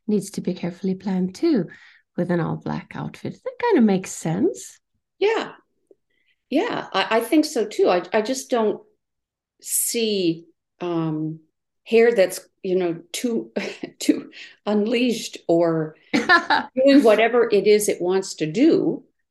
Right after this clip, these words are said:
Speaker 2: with an all black outfit. It, that somehow they don't go together. Um,
Speaker 1: Hmm.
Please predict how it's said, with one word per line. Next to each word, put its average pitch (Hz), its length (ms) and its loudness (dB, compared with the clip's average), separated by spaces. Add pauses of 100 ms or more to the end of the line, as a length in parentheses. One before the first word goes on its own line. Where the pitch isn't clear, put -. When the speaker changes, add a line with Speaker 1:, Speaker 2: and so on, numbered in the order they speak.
(140)
Speaker 2:
with 226 240 2
an 202 100 0
all 185 100 -2
black 170 280 -4
outfit. 185 380 -4
It, 160 160 -2
that 180 180 0
somehow 202 340 -8
they 196 80 -6
don't 185 160 -8
go 185 100 -12
together. 180 380 -12 (580)
Um, 214 200 2
Speaker 1:
Hmm. 202 100 -2